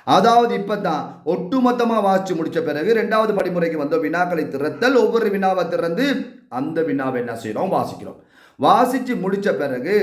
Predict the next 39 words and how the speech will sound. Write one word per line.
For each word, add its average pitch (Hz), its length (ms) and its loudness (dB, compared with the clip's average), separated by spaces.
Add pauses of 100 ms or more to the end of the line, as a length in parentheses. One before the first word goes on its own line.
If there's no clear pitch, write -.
(160)
ஒவ்வொரு 147 280 0
வினா 180 220 0
முடியுதா? 160 480 0
அந்த 156 200 0
வினா 185 280 -2
முடிச்ச 175 300 -4
பிறகு 233 240 0
அந்த 240 120 0
பந்தியை 226 340 0
ரீட் 190 260 0
பண்றோம். 131 300 -4 (300)
ஃபுல்லா 131 260 -4 (100)
பந்தியை 123 280 -4
ரீட் - 200 -4
பண்றோம். 92 280 -14 (1500)
இப்ப 208 360 4 (400)
ஒவ்வொரு 294 480 2
வினாவையும் 262 580 2
பந்தியை 226 320 -2
ரீட் 233 240 -4
பண்ணி, 226 140 -2
ரீட் 208 260 -4
பண்ணி 220 140 -2
என்ன 220 200 2
செய்றோம்? 233 360 2 (220)
அந்த 156 360 -6
இடத்துல 147 440 -4 (680)
என்ன 135 240 -6 (160)
ஒரு 151 120 -2
கேள்வி 160 280 2
வாச்சோமா 160 460 0
முழுமையா? 170 420 -2 (280)
அதாவது 139 400 -2
இந்த 147 180 -2
எந்த 151 200 2
படிமுறையில் 156 460 0
நின்னுக்கிட்டு 156 280 -2
இருக்கோம் 151 200 -2
இப்ப? 170 120 2